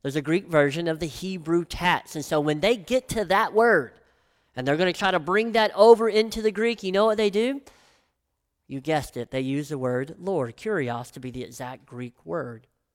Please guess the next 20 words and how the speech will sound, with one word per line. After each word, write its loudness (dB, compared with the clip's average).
And -6
so 4
this 4
begins -4
to -8
develop 0
a -2
habit -2
for -4
New 0
Testament -2
writers 2
to -2
identify 0
Christ -2
as -4
kurios, -2
as -2
Lord, 0
as -4